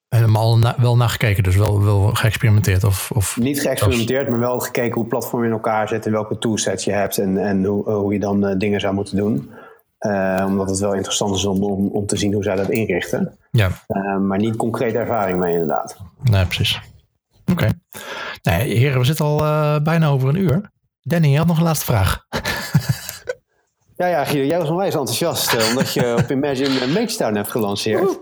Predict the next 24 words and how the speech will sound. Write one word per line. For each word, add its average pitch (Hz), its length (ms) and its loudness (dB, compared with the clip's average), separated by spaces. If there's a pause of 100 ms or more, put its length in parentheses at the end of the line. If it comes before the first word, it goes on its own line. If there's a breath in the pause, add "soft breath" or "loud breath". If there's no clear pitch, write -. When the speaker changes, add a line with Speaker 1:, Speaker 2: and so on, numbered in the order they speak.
(220 loud breath)
Speaker 1:
Ja. 113 280 2 (100)
Speaker 2:
Eh, 156 300 -2 (160)
in 180 200 -2
de, 143 840 0 (120)
heerlijk 165 380 0
zat 147 200 -4
je 160 80 -2
erbij, 120 720 0
eh, 113 80 0
op 104 120 -4
het 117 120 -6
terras, 143 440 -2
eh, 104 340 0
bij 123 140 0
het 117 140 -4
zwembad, 117 520 -4
eh, 113 80 0
zonnebrilletje 107 640 -2
op. 170 240 -6 (280)
Speaker 1:
Vreet 131 240 0
de 110 60 -4
stroopwafels 113 480 0
Speaker 2:
Eh, 113 60 2
Speaker 1:
niet? 147 220 -2